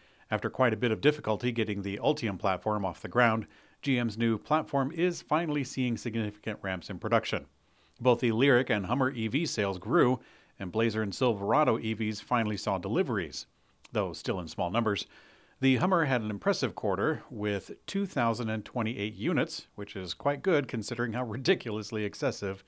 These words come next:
it really is. The Silverado E V showed four hundred and forty-three units delivered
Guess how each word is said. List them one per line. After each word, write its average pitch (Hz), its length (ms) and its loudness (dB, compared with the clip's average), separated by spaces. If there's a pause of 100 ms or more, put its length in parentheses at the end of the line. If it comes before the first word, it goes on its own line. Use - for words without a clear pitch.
(220)
it 135 120 -6
really 98 260 -2
is. 95 300 0 (580)
The 127 80 0
Silverado 123 540 6
E 117 180 2
V 117 300 4
showed 107 320 0
four 120 260 2
hundred 110 240 -2
and 98 100 -6
forty-three 120 480 0
units 101 380 -2
delivered 101 400 -2